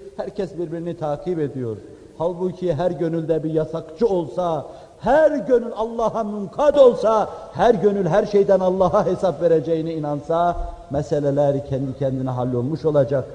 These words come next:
ve bu bize hiçbir şey kaybettirmeyecektir. Allah yar ve yardımcımız olsun, tevfikini yar etsin. Mümin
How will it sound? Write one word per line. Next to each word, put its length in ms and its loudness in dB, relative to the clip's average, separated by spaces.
ve 160 6
bu 120 2
bize 240 4
hiçbir 220 -4
şey 200 0
kaybettirmeyecektir. 1000 0
Allah 360 2
yar 240 4
ve 80 4
yardımcımız 580 0
olsun, 400 -4
tevfikini 540 0
yar 220 2
etsin. 420 -6
Mümin 880 2